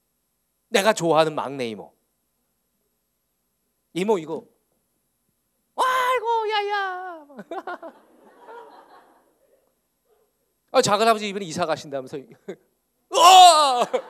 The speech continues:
"엄마, 뭐야? 카드야. 만들었어." 돈은 이래서 버는 거 아닙니까?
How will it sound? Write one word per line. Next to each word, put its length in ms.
"엄마, 400
뭐야? 380
카드야. 380
만들었어." 460
돈은 300
이래서 260
버는 180
거 60
아닙니까? 460